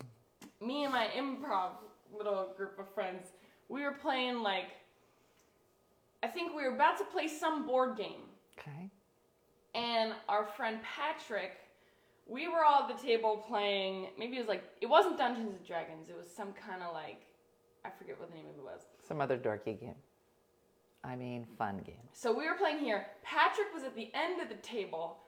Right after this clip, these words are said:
Speaker 1: cutting up pork. He had made pork and was cutting it.
Speaker 2: Sounds like a, an amazing party.
Speaker 1: <laughs> And so we
Speaker 2: Dungeons
Speaker 1: were just
Speaker 2: and Dragons and someone making pork.
Speaker 1: And no, no, no.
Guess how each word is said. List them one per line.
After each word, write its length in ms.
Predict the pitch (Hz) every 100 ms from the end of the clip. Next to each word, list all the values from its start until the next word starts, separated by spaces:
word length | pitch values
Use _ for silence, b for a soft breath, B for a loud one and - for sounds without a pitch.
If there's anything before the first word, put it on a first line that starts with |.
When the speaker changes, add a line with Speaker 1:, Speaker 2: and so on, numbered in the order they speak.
| b b _
Speaker 1:
cutting 400 | - 339 320 302
up 320 | 254 - -
pork. 480 | - - 165 - - - - _ _ _ _ _
He 240 | - 302 285
had 300 | 277 233 247
made 360 | 294 349 - 277
pork 480 | 254 190 - - - -
and 200 | 233 226
was 180 | 220 226
cutting 480 | - - 480 403 226
it. 120 | 160 - -
Speaker 2:
Sounds 300 | - 214 185
like 160 | 143
a, 80 | 104 - -
an 60 | 131
amazing 500 | 131 131 135 117 113
party. 460 | 98 85 - - -
Speaker 1:
<laughs> 40 | - 349
And 140 | 302
so 360 | - 320 381 359
we 160 | 349 349
Speaker 2:
Dungeons 340 | 156 165 190 208
Speaker 1:
were 60 |
just 60 | 214
Speaker 2:
and 80 | 180
Dragons 640 | 143 143 139 135 135 -
and 140 | 107 110
someone 380 | - 131 135 127
making 340 | 117 117 123
pork. 220 | - -
Speaker 1:
And 220 | 220 220 226
no, 120 | 302
no, 80 | 359
no. 320 | 339 262